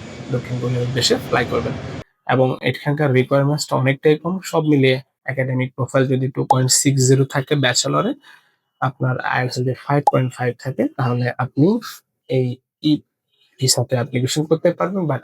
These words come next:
আমি সবসময় প্রেফার করি আপনাদের একাডেমিক ডো-, ডো-, প্রোফাইলটা অনেক ভালো হবে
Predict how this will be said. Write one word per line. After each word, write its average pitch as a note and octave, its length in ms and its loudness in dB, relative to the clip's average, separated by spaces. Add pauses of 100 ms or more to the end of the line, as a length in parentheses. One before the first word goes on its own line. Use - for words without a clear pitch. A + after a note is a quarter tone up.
আমি C#3 240 -4 (140)
সবসময় E3 380 -2
প্রেফার D3 340 -6
করি D#3+ 160 -2
আপনাদের C#3 340 -4
একাডেমিক C3 420 -2 (140)
ডো-, - 260 -12
ডো-, C3 180 -6 (140)
প্রোফাইলটা B2+ 400 0
অনেক B2+ 220 0
ভালো C#3+ 240 4
হবে C#3 180 0